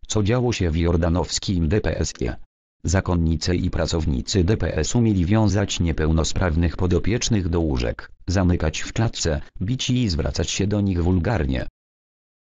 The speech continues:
Śledztwo w tej sprawie prowadzi prokuratura rejonowa w Suchej Beskidzkiej. Zarzuty usłyszała już siostra Alberta oraz jej przełożona, dyrektor jordanowskiego D P S-u siostra Bronisława.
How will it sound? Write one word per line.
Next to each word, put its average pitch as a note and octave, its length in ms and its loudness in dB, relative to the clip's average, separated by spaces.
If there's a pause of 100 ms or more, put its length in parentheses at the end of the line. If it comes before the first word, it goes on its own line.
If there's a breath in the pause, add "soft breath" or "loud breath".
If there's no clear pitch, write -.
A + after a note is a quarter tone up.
(100)
Śledztwo - 540 -2
w - 40 -2
tej E2 200 0
sprawie F2+ 460 0
prowadzi G#2+ 440 0
prokuratura E2 680 0
rejonowa F2 520 2
w - 80 -8
Suchej G#2+ 380 -2
Beskidzkiej. B1 720 -4 (480)
Zarzuty E2 480 2
usłyszała D#2 600 0
już E2+ 340 -2
siostra E2 420 0
Alberta F#2+ 540 0
oraz E2 320 0
jej G2+ 180 2
przełożona, F#2 720 0 (200)
dyrektor F2 460 0
jordanowskiego E2+ 840 0
D G#2 140 2
P E2 200 -4
S-u D#2+ 240 -2
siostra E2 420 0
Bronisława. D#2+ 840 0